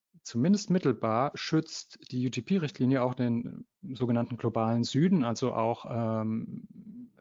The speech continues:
sagen wir mal, Bauern aus Lateinamerika oder auch aus Afrika, wenn eben, ähm, die einkaufende Gesellschaft, ähm, und da muss man dann auch mal über Zurechnungsfragen diskutieren, ihren Sitz in der E U hat. Ja,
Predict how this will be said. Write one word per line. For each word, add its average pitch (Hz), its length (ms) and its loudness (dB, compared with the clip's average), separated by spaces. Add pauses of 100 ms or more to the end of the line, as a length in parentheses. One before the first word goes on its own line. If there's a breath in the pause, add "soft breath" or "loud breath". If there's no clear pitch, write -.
(140)
sagen 120 180 0
wir 120 60 2
mal, 113 120 4
Bauern 120 280 4
aus 120 160 -2
Lateinamerika 117 680 0
oder 113 140 0
auch 104 60 -4
aus 113 200 -4
Afrika, 131 560 -4 (540 loud breath)
wenn 135 260 2
eben, 131 580 4
ähm, 113 400 -2 (600)
die 110 160 -2
einkaufende 147 580 0
Gesellschaft, 107 960 -2
ähm, 113 400 -2
und 123 80 -8
da 107 60 -2
muss 117 180 -2
man 110 80 -2
dann 104 280 -4 (200)
auch - 200 -8
mal 113 120 0
über 107 160 0
Zurechnungsfragen 120 1080 0
diskutieren, 123 680 0 (380 loud breath)
ihren 135 240 6
Sitz 127 280 0
in 123 120 4
der 127 80 6
E 139 120 4
U 165 200 6
hat. - 280 -10 (440)
Ja, 120 240 -4